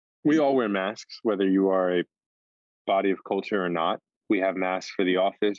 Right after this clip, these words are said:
We have masks for our lovers. We have masks for our friends. We have masks in the grocery store. Some of us have less, some of us have more. My dad was the king of <laughs> masks. Uh, he was the super of a hundred and sixty-four unit building in Queens, New York.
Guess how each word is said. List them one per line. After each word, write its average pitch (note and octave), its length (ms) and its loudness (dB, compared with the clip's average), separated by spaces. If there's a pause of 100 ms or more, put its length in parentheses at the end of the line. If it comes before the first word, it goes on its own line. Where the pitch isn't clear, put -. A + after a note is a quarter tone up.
We F#2+ 60 0
have F2+ 140 -2
masks F2+ 340 -4
for F2+ 100 0
our E2+ 80 0
lovers. F#2 440 0
We F#2 80 0
have E2+ 120 -2
masks E2+ 300 -4
for E2 120 -2
our D#2+ 120 -4
friends. F2+ 400 -2 (420)
We G2 160 2
have F#2 140 -2
masks E2+ 400 -4
in F#2 60 -4
the E2+ 80 0
grocery F2 400 -2
store. F2 400 -2 (320)
Some G2+ 180 -4
of F#2+ 120 -2
us F#2 120 -6
have F2 160 -4
less, E2+ 240 -2
some E2+ 160 -4
of E2+ 100 0
us E2+ 120 -6
have E2 120 -4
more. E2 320 -4 (420)
My A2+ 140 2
dad G#2 380 0
was F2+ 340 -2
the F2+ 200 -4
king G#2 380 -4 (500)
of G#2+ 280 -2
<laughs> - 0 -
masks. - 540 -2 (540)
Uh, G2 240 2
he G#2 160 0
was A2+ 160 2
the A2 80 -2
super A#2+ 400 0
of E2+ 100 -4
a F#2+ 80 -2
hundred G#2 280 0
and G2+ 120 -2
sixty-four - 500 -2
unit G2 280 0
building F#2+ 360 0
in E2+ 220 -2
Queens, F#2+ 320 0
New F2+ 80 2
York. F2 320 0